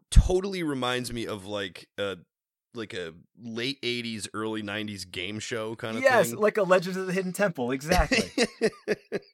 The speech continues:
Speaker 1: Yeah, it's, it's, it's tot-, it's totally that.
Speaker 2: <laughs> Like, it's almost like the place is designed for that. Like, oh, if you break in, then this is how hard it's gonna be to escape. You have to go through the obstacle course. And then we get this like,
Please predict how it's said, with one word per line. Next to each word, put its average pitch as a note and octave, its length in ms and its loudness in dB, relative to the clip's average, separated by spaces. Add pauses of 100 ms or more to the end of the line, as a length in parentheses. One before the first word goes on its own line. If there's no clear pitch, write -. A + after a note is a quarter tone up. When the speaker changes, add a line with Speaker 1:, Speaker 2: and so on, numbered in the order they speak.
(240)
Speaker 1:
Yeah, D3 140 -4
it's, A#2 240 -8
it's, B2 180 -12 (180)
it's - 260 -2
tot-, G3 400 2
it's F3+ 200 -2
totally A2 360 -2
that. E2 260 -6 (180)
Speaker 2:
<laughs> - 180 -14
Like, F#3+ 240 6
it's G3 140 2
almost G3 260 4
like G3 120 2
the D#3 80 0
place D#3+ 280 2
is C#3 100 -4
designed B2 500 -2
for D#3 160 -4
that. D#3 280 8
Like, B2 160 2
oh, D3 300 0
if C#3 140 -10
you D#3 100 -4
break E3+ 300 0
in, B2 260 2
then A2+ 260 -2 (200)
this D3 200 0
is D3+ 100 -8
how D3 160 6
hard D3 280 4
it's B2+ 140 -4
gonna C#3 200 0
be C3+ 160 0
to C3+ 160 -4
escape. B2+ 360 -4
You A2+ 60 -4
have A#2 140 2
to B2+ 80 -10
go A#2 120 -4
through A#2 180 -8
the A2 120 -4
obstacle A2 400 -6
course. F#2 280 -12 (260)
And D#3 140 -2
then G#3+ 100 -2
we C4 100 -4
get A3 160 -2
this - 240 -6 (360)
like, C3 320 -4